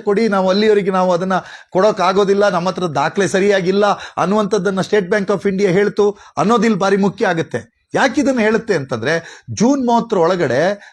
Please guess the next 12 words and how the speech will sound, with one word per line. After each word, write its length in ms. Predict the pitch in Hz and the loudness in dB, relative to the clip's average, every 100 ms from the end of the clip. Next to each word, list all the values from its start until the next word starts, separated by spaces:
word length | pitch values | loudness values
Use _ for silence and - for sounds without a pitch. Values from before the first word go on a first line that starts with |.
| - | -2
ಲೋಕಸಭಾ 420 | 160 208 - 208 | 0 0 0 0
ಚುನಾವಣೆಗಳು 600 | 202 180 190 196 185 185 | 0 0 0 0 0 -2
ಮುಗ್ದಿರ್ಬೇಕು. 880 | 175 190 185 202 190 190 190 131 - _ _ _ _ - | 0 0 2 2 0 0 0 0 -4 _ _ _ _ -6
ಜೂನ್ 280 | 127 269 285 | 2 2 4
ಮೂವತ್ತಕ್ಕೆ 380 | 269 185 240 175 | 0 0 -2 0
ಲೋಕಸಭಾ 340 | 226 226 254 | 0 0 -2
ಚುನಾವಣೆ 380 | 226 214 214 196 | 0 0 0 0
ಮುಗಿದ್ರೆ 640 | 180 220 196 180 185 - 156 | -2 -2 0 0 -2 -6 -2
ಈ 100 | 156 | 0
ಭಾರಿ 320 | 160 226 220 | 2 2 2
ದೊಡ್ಡ 180 | 208 180 | 0 0
ಹಗರಣವನ್ನ 800 | 143 170 220 208 180 147 127 | -2 0 0 0 -2 -4 -2